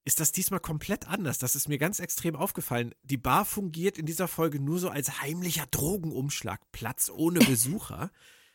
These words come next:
Speaker 1: Das ist irgendwie auch eine ganz neue Seite an, auch an Quark, die sie hier irgendwie aufziehen und die gar kein Gegengewicht erhält, weil die Bar nie geöffnet ist.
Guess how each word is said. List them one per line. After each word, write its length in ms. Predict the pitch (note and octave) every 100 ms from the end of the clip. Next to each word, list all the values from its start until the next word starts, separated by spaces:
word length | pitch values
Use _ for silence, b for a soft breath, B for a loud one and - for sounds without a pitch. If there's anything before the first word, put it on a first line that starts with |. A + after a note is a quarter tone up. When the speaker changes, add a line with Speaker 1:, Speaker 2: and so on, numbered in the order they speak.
| -
Speaker 1:
Das 180 | C#3+ -
ist 240 | D#3+ -
irgendwie 320 | D#3+ D#3+ D#3+
auch 80 | D3+
eine 120 | C#3+
ganz 380 | - D#3 A#3 -
neue 280 | E3 E3 D3+
Seite 380 | C#3 E3 - D3
an, 160 | C3
auch 180 | - C3+
an 160 | C3 B2+
Quark, 500 | - D#3 D3+ F#2+ -
die 100 | G#2+
sie 140 | A2+
hier 220 | G#2 A2 -
irgendwie 260 | G#2+ A2
aufziehen 580 | G#2+ G#2+ - - A2 C#3+
und 240 | B2 B2 -
die 160 | C3 C3
gar 180 | C#3 D3
kein 240 | - C#3
Gegengewicht 520 | D3+ G#3+ A2+ F#2+ - F#2+
erhält, 280 | G2 F#2
weil 80 | A2
die 80 | A2
Bar 160 | B2 B2
nie 140 | F3
geöffnet 400 | E3+ D#3 A2+ -
ist. 220 | C#2+ -